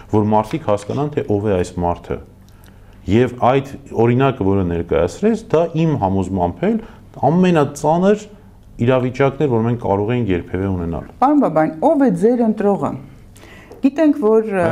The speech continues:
Speaker 2: կա
Speaker 1: Հայաստանի Հանրապետության
Speaker 2: իշխանություն, այո,
Speaker 1: քաղաքացիներ։
Speaker 2: իհարկե, Հայաստանի Հանրապետության քաղաքացին։ Հայաստանի Հանրապետության, ը,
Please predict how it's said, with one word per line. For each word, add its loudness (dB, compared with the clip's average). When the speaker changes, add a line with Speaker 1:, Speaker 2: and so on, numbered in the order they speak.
Speaker 2:
կա 2
Speaker 1:
Հայաստանի 0
Հանրապետության 2
Speaker 2:
իշխանություն, 0
այո, 0
Speaker 1:
քաղաքացիներ։ 2
Speaker 2:
իհարկե, 2
Հայաստանի 0
Հանրապետության -4
քաղաքացին։ -4
Հայաստանի 2
Հանրապետության, 0
ը, -6